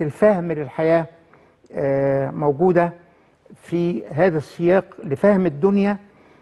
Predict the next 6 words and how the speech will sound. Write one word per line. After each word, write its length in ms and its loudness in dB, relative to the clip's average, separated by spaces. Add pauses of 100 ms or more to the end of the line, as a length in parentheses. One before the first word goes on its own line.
(120)
وإن 400 2
لولا 380 6
مصر 340 -4 (540)
ما 80 -8
كانتش 280 -2
البشرية 640 0